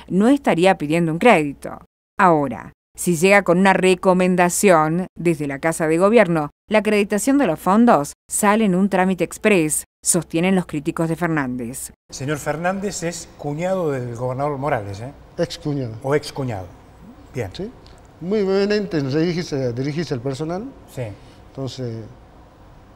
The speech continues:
Speaker 3: muestra su, su autoritarismo. Entonces, eso nos preocupa, porque hoy puede pasar por esta compañera y puede venir por demás. Yo creo que, y esto se debe a que el banco, en su,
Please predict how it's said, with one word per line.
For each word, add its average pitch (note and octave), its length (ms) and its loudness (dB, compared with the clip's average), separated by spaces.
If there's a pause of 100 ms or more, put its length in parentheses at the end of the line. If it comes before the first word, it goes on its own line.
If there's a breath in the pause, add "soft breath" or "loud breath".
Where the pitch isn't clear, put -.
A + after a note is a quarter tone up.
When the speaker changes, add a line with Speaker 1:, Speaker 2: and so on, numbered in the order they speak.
(160)
Speaker 3:
muestra D3+ 440 -2
su, A#2 380 -8 (280)
su - 160 -12
autoritarismo. D#3 840 -4 (420)
Entonces, B2+ 540 -12
eso D#3+ 240 -10
nos B2+ 140 -6
preocupa, D3+ 460 -6
porque C3 520 -6 (180)
hoy F3+ 140 -2
puede F3 220 0
pasar E3 260 -2
por E3+ 120 -2
esta D#3+ 160 -2
compañera F#3 540 -4 (2000)
y C3 60 -10
puede C3+ 240 -2
venir D3 200 -2
por C3+ 140 -6
demás. D#3 500 -4 (280)
Yo B2+ 160 -10
creo C3+ 320 -6
que, A2+ 260 -8 (680 loud breath)
y G#3+ 80 0
esto C#4+ 180 -2
se E3+ 140 -2
debe G3+ 240 4
a E3 100 0
que D3+ 140 -4
el C3+ 100 0
banco, E3 560 -2
en C#3+ 100 -8
su, A#2 440 -10